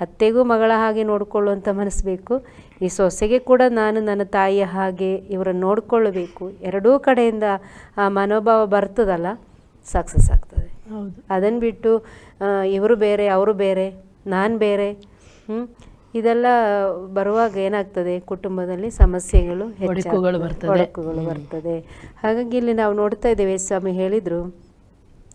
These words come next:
Speaker 1: "ಯಾರಿಗೆ ಹೆಚ್ಚು ಕ್ಷಮಿಸಲ್ಪಡ್ತದೆ ಅವರು ಹೆಚ್ಚು ಪ್ರೀತಿ ತೋರಿಸ್ತಾರೆ."
Speaker 2: ಹ್ಮ್.
Speaker 1: ಹಾಗೆ ನಮ್ಮ ಪ್ರತಿಯೊಬ್ಬರ ಜೀವಿತದಲ್ಲಿ ದೇವರು ಬಯಸುವಂಥದ್ದು ಇದೇ ಒಂದು ವಿಷಯ.
Speaker 2: ಹ್ಮ್.
Speaker 1: ನಾವು ಕ್ರಿಸ್ತನನ್ನು ಹೆಚ್ಚಾಗಿ ಪ್ರೀತಿಸಬೇಕೆಂಬುದೇ ದೇವರು ಬಯಸುವಂಥ ವಿಷಯ.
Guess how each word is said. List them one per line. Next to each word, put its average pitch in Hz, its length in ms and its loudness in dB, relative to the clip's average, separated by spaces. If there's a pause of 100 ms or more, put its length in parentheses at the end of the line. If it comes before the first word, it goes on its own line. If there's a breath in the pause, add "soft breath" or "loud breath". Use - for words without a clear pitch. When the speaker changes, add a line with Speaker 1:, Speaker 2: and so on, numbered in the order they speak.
Speaker 1:
"ಯಾರಿಗೆ 180 400 -2
ಹೆಚ್ಚು 180 440 -2 (480)
ಕ್ಷಮಿಸಲ್ಪಡ್ತದೆ 185 920 0
ಅವರು 208 420 0 (320 loud breath)
ಹೆಚ್ಚು 185 420 -8
ಪ್ರೀತಿ 185 340 -10
ತೋರಿಸ್ತಾರೆ." - 600 -10
Speaker 2:
ಹ್ಮ್. 185 640 -8 (460)
Speaker 1:
ಹಾಗೆ 185 300 -4
ನಮ್ಮ 185 280 -4
ಪ್ರತಿಯೊಬ್ಬರ 214 640 -4
ಜೀವಿತದಲ್ಲಿ 180 760 -6 (420 loud breath)
ದೇವರು 202 300 0
ಬಯಸುವಂಥದ್ದು 175 1040 -6 (120)
ಇದೇ 175 280 -4
ಒಂದು 170 240 -6
ವಿಷಯ. 160 300 -12
Speaker 2:
ಹ್ಮ್. 190 600 -14 (200)
Speaker 1:
ನಾವು 175 340 -4
ಕ್ರಿಸ್ತನನ್ನು 170 580 0
ಹೆಚ್ಚಾಗಿ 214 540 -2
ಪ್ರೀತಿಸಬೇಕೆಂಬುದೇ 240 1600 2
ದೇವರು 214 300 0
ಬಯಸುವಂಥ 175 600 -6
ವಿಷಯ. - 280 -16